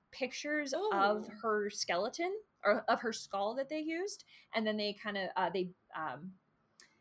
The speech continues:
Speaker 1: built a face around that. Uh, I think it was Oxford University, but don't hold me to it. Um, I'll link the article in the, uh, the show notes. But, um, more of the story.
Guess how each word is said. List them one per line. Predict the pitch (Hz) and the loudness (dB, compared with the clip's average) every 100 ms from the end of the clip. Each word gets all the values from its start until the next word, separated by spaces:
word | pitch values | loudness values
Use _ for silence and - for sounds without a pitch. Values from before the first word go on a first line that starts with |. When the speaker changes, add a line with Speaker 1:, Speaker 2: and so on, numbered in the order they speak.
| _ _ _ _ _ _ - 208 | _ _ _ _ _ _ -12 -4
Speaker 1:
built | 220 214 | 0 0
a | 208 | 0
face | 196 202 214 | 0 0 2
around | 202 170 165 | 0 0 -2
that. | 156 170 339 - - _ _ | -2 -2 -2 -6 -20 _ _
Uh, | 180 185 160 - - _ _ - | 4 4 4 -2 -12 _ _ -16
I | 190 | -14
think | 226 285 | -10 -4
it | 370 | -2
was | 320 - | -2 -4
Oxford | 175 196 - 320 302 | -2 -2 -4 -6 -6
University, | 302 339 330 339 339 349 359 | -4 -4 -2 -2 -2 -2 -2
but | 247 | -2
don't | 220 214 | -2 -2
hold | 208 202 | -2 -4
me | 185 | -6
to | 170 160 | -6 -4
it. | 143 - - | -2 -4 -4
Um, | 180 170 | -2 2
I'll | 285 320 | 4 4
link | 359 - | 2 0
the | |
article | - 214 214 262 277 277 - | 2 2 2 0 0 0 -4
in | 208 202 196 | -2 -2 -2
the, | 185 | -2
uh, | 175 160 | 0 -2
the | 185 | -4
show | - 202 | -6 -4
notes. | 220 262 302 - - - 160 | -4 -6 -8 -12 -12 -14 -4
But, | 175 214 - | 4 4 4
um, | 226 208 - | 0 0 -2
more | 262 339 | 2 4
of | 349 | 4
the | 330 | 2
story. | - 165 143 | -2 -2 -2